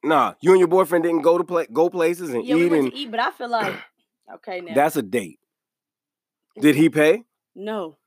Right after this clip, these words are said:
Speaker 1: Oh,
Speaker 2: Yeah.
Speaker 1: Jesus.
Speaker 2: So, uh,
Speaker 1: So, listen, even if he doesn't pay, that doesn't mean it's not a date, though,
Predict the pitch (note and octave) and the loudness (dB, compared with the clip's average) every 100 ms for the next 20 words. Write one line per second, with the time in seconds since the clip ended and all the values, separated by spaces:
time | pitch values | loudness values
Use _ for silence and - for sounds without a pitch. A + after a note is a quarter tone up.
0 | _ _ A2+ A#2+ A#2+ F#2 E2+ G#2 G2+ G2 | _ _ 0 2 2 -2 -8 -8 -6 -6
1 | - D#3+ - _ _ _ _ G3 F3 E3+ | -8 -12 -20 _ _ _ _ -12 -10 -8
2 | D#3+ D#3+ F3 _ _ _ _ _ - - | -10 -10 -14 _ _ _ _ _ -20 -2
3 | A3 A3 G#3 G#3 D3+ G#2 E2+ _ _ _ | 2 4 6 4 4 -6 -18 _ _ _
4 | A3 C#4 D#4+ D#4+ D4+ A3 G3+ E3+ D3 E3+ | 2 4 6 4 6 6 6 4 2 2
5 | C#3+ C3 C#3 A3+ G#3 E3+ D#3+ C#3+ A#2+ - | 2 2 0 0 2 2 4 2 0 -4
6 | G#2+ A#2 G#2+ F#2+ D2+ E2 _ - - | -4 -2 -4 -8 -14 -20 _ -20 -20